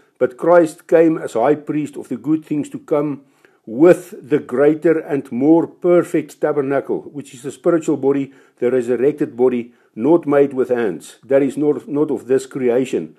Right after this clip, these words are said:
So <clears throat> Jesus went to the cross with a natural body, but he came out of the grave with a spiritual body.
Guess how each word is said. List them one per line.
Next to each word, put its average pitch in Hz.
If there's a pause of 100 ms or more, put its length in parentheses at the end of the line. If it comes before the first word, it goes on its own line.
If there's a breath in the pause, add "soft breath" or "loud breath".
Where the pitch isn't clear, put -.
(300 soft breath)
So 160 (100)
<clears throat> 151 (100)
Jesus 185 (440 soft breath)
went 151 (840)
to 185
the 180
cross 160
with 151
a 151
natural 160
body, 139 (420 soft breath)
but 120
he 123
came 160
out 151
of 143
the 127
grave 135
with 131
a 135
spiritual 143
body. 113